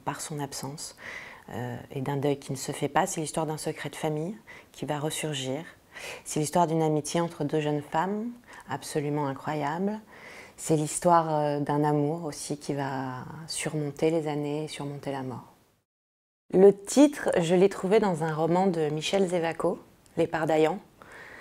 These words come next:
C'est, euh, le deuxième, euh, volume des Pardaillants. C'est le chapitre qui précède la Saint-Barthélemy, voilà, qui s'appelle, euh, Le bruit du silence.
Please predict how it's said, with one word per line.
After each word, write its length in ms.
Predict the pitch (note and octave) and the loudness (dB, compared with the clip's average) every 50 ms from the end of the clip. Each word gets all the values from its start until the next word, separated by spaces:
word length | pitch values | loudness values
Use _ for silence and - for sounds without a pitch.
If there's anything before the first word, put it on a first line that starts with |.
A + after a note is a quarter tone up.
| - - - | -20 -18 -14
C'est, 640 | - - - - - D3 D#3 C#3+ C#3+ C#3+ D3+ - - | -10 -10 -8 -2 0 2 2 4 2 2 2 0 0
euh, 1000 | C#3+ C#3+ C#3+ C#3+ C#3+ C#3+ C#3 C#3+ C3+ C3+ C3+ C3+ C3+ C3+ C3 C3 B2+ B2+ B2+ B2+ | 0 0 0 -2 -2 -2 -2 -2 -2 -2 0 0 0 0 0 -2 -2 -2 -2 -2
le 100 | B2+ B2+ | -2 -4
deuxième, 640 | B2 C3+ F3+ E3+ D3+ D#3 F3 E3+ E3 D#3+ D#3+ D#3 D3+ | 2 4 4 4 4 4 4 4 4 2 0 -2 -2
euh, 760 | D3 C#3+ C#3 C#3 C#3+ C#3+ C#3+ C#3+ C#3 C#3 C#3 C#3 C3 A#2+ B2 C3+ | -2 -4 -4 -4 -4 -4 -4 -4 -6 -6 -4 -4 -4 -4 -2 -2
volume 440 | C3+ C3 C#3+ D3+ D3 C#3 C3+ D3+ D#3+ | -2 4 4 4 4 4 2 0 -2
des 100 | D#3 D3+ | -4 -2
Pardaillants. 500 | - C#3 C3 C3 C3+ C3+ C#3 D3+ F#3+ G#3 - - - - - - - - - - | -2 0 0 0 0 0 0 -2 -2 -4 -8 -12 -14 -12 -14 -14 -16 -18 -20 -14
C'est 360 | - - - - - E3+ E3 | -8 -6 -4 0 2 4 4
le 140 | D3+ D3+ D#3 | 6 4 4
chapitre 720 | D#3 - - E3 D#3+ - - G3+ A3 A3 - - - F3 D#3 | 2 4 0 0 0 0 2 2 2 2 2 -4 -2 -2 -2
qui 180 | - - - | -2 -4 -8
précède 400 | - - - G3+ F#3+ - G#3 G3+ | -4 0 0 2 4 4 4 4
la 160 | G3 F3 E3 D#3 D#3+ D#3+ D#3+ D#3 D3+ | 4 4 2 2 2 2 0 0 -2
Saint-Barthélemy, 760 | - - - G3+ G3+ F#3+ F#3 - - E3 D3 D3 C#3 C3 C3 - - - - - - - - - - _ - - | -2 -2 0 2 2 0 0 0 0 0 2 2 0 0 -2 -6 -12 -18 -18 -20 -20 -20 -20 -20 -20 _ -10 -8
voilà, 180 | D3+ C#3 B2+ B2 - - | -6 -6 -6 -8 -10 -12
qui 80 | - - | -12 -6
s'appelle, 580 | - D3+ D3+ - - D#3+ E3+ F3 F3 E3+ - - - | -4 -4 -4 0 2 2 2 4 4 2 0 0 -2
euh, 140 | D#3 D3 C#3+ | -4 -4 -2
Le 140 | C#3 C3+ C3 | -2 -2 -2
bruit 200 | A#2+ C3 C3+ C3+ | -2 -2 -2 -2
du 80 | B2+ | -2
silence. 580 | C3 - - C3+ C3+ C#3 D3+ F3 - - - | -4 -4 -4 -2 -2 -2 -4 -6 -10 -12 -14